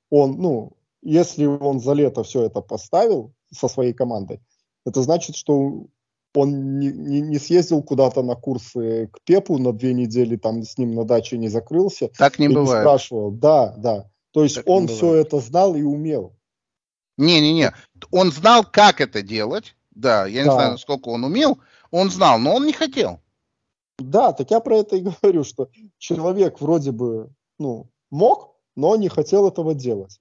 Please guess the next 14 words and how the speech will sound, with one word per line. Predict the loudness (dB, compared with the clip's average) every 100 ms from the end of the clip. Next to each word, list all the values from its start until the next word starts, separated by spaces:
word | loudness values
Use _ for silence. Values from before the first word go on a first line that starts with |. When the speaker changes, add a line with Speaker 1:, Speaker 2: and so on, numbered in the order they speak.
| -6
Speaker 1:
И | -2 0 0 0 2 2 0
это | 0 2 0
вызывает | 0 -2 0 2 0 -2
ещё | -4 -2
больше | -2 -6 -4
вопросов. | -4 -2 -2 -4 -8 _ _ _ _ _ -12
Ну, | -12 -12
<laughs> | -16 -16 -20 -16 -14 -14 -18 _ _ _ _ _ _ _ _ _ _ _
к | -2
этому, | -2 -2 -10 -12 _
как | -4 -4
это | -8 -10
правильно | -4 -2 -2 -4 -4
выразиться, | -4 -2 -2 -2 -6 -6 -6 -6